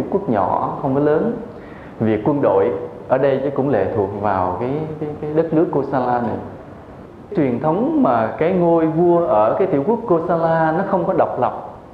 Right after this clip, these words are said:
nó không giống như những cái quốc gia khác ở, ở Trung Hoa là cứ cha truyền con nối, cha truyền con nối, không phải. Cái tiểu quốc Sakya đó là thường á, cái truyền ngôi vua là do hội đồng bầu lên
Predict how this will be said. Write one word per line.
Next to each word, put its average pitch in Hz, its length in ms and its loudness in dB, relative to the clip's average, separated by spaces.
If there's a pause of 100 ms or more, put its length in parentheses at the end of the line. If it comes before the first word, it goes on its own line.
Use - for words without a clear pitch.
(140)
nó 185 80 0
không 160 260 0
giống 196 240 2
như 170 120 2
những 131 220 0
cái 190 120 2
quốc 214 220 0
gia 160 200 2 (120)
khác 190 220 0 (380)
ở, 120 160 4
ở 165 320 -2 (260)
Trung 165 140 2
Hoa 160 420 0 (280)
là 113 260 2
cứ 170 320 2
cha 160 160 0 (160)
truyền 110 320 0
con 135 160 0
nối, 147 200 0 (120)
cha 147 100 -2 (140)
truyền 107 160 0
con 131 160 -2
nối, 143 140 0
không 156 180 -2 (120)
phải. 98 180 -2 (400)
Cái 180 140 2
tiểu 117 200 0
quốc 208 100 2 (100)
Sakya 151 580 2
đó 156 100 0 (640)
là 101 500 2 (680)
thường 123 380 2
á, 135 120 0 (100)
cái 175 160 -2
truyền 113 180 2
ngôi 135 120 2
vua 151 400 4 (420)
là 107 360 0
do 139 120 4
hội 113 360 2
đồng 101 280 2
bầu 104 220 4
lên 131 200 0